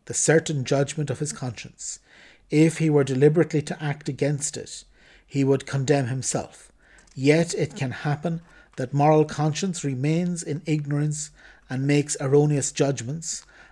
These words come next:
about the acts to be performed or already committed. Seventeen ninety-one. Ignorance can often be impu-, imputed to personal responsibility.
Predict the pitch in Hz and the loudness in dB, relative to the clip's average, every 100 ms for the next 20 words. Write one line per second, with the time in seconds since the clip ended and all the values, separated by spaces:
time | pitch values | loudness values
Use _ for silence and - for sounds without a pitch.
0 | _ 127 139 139 151 156 165 170 - 135 | _ 0 2 2 -4 -2 -4 -4 -6 -4
1 | 127 123 - 151 151 170 185 139 139 127 | -6 -6 -4 0 0 0 -4 -4 -4 -2
2 | 123 139 143 131 143 131 - - - _ | -2 -2 -2 -2 -2 -2 -8 -18 -20 _
3 | _ _ _ _ - - - - 127 143 | _ _ _ _ -20 -20 -18 -6 -2 0
4 | 135 135 139 127 107 87 - _ _ - | 0 0 0 -2 -4 -8 -16 _ _ -20
5 | - - 175 165 160 165 175 - - - | -6 4 4 6 4 2 0 -6 -10 -14
6 | _ _ - - 160 151 175 160 147 127 | _ _ -6 -2 2 2 2 2 2 0
7 | - 185 175 147 - 170 151 180 - - | 0 -2 0 -2 2 4 4 2 -2 -4
8 | - 151 170 156 139 139 131 131 156 113 | 0 2 2 0 -2 -4 -6 0 0 0
9 | - - | -4 -18